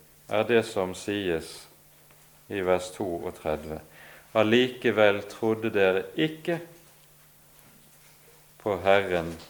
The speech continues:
deres Gud.» Og så sier Skriften, «Det var for vantros skyld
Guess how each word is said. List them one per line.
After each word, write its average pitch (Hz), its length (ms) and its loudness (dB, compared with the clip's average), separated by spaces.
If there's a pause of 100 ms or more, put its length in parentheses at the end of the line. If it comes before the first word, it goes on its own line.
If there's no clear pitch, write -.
(160)
deres 85 720 -2 (260)
Gud.» 69 320 -14 (2750)
Og 107 60 -10
så 135 220 4
sier 117 540 6
Skriften, 113 600 -4 (840)
«Det 107 200 6
var 104 240 10
for 104 480 0
vantros 113 880 2
skyld 123 460 -6